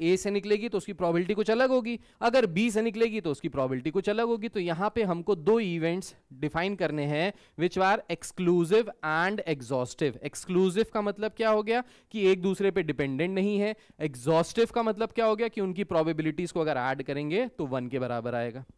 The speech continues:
ठीक है। So ई वन और ई टू हमारे दो आउटकम्स हैं,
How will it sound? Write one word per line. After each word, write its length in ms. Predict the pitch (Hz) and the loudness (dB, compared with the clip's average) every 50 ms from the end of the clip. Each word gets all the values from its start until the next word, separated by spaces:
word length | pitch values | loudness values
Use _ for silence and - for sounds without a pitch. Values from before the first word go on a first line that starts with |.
| _ - | _ -6
ठीक 160 | 165 151 185 | -2 0 0
है। 100 | 208 208 - - - _ _ | 0 -2 -4 -12 -20 _ _
So 160 | - 247 254 254 254 - 202 | 0 2 2 2 0 -2 -2
ई 180 | 202 208 208 208 | -2 0 2 2
वन 200 | 202 233 247 240 - 196 | 2 2 0 0 0 0
और 80 | 196 214 220 220 - 185 | 2 2 2 0 -2 -4
ई 120 | 175 170 156 | -6 -6 -2
टू 180 | - 208 160 135 | -2 -2 -2 0
हमारे 420 | 123 143 143 143 143 143 156 156 | -2 -2 -2 0 0 0 0 -2
दो 520 | 139 131 131 143 185 202 208 240 240 - - _ _ _ _ _ _ _ - | -4 -6 -2 2 4 4 4 4 2 -2 -10 _ _ _ _ _ _ _ 0
आउटकम्स 600 | 156 160 160 156 - - - 185 190 196 185 - | 2 4 4 2 0 -2 -2 -2 -2 -2 -2 -4
हैं, 200 | 151 135 135 151 | -4 -4 -4 -8